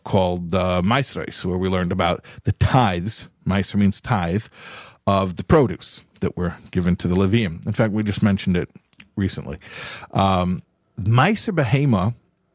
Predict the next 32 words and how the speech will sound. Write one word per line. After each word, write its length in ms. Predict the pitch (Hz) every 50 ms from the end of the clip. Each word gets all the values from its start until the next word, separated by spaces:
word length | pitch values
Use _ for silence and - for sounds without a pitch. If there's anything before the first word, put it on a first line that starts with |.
| _ _ _ _ _ -
Behema 300 | 98 104 127 120 113 107
means 340 | 104 104 101 87 - - - _
animal, 420 | 95 95 90 85 87 95 110 120 - _ - - - - - - - - - - _
uh, 160 | 95 101 98 - -
is 340 | 113 117 117 107 90 85
the 380 | 90 104 110 110 110 110 110 - - _ _ _ _ _ _ - - -
tithing 400 | - - 135 135 127 120 123 117
of 80 | 107
the 80 | 95 104
livestock. 640 | 104 104 98 92 - - - - - - - - - - - _ _ _ _ _ _ _ _ _ _ _ _ _ _ _ - - - - -
So 240 | - - 170 160 -
it's 140 | 180 - -
similar, 360 | - - 220 185 151 131 123
like 220 | 120 127 127 - 123
you 120 | 127 117
have 440 | - 143 135 127 113 - - - _ -
Bechoros, 760 | 123 - - 180 180 202 - 151 127 127 131 127 - - -
which 220 | 127 117 - -
is 240 | 117 110 104 - -
the 80 | - 110
firstborn 460 | - 175 175 151 - - 117 107 95
livestock, 680 | 87 90 87 85 - - 90 82 95 104 - - - _ _ _ _ _ _ _ _ _ _ _ _ _ _ _ _ _ _ _
and 100 | - 113
then 160 | 117 113 117
you 60 | 113 107
have 340 | 117 117 113 110 101 90
the 60 | - 113
Meiser 460 | 117 131 160 196 208 170 - - 147
Behema, 500 | 123 123 117 123 113 117 113 110 113 113
which 220 | 113 113 - -
is 180 | 113 110 101 -
the 300 | - 113 113 110 107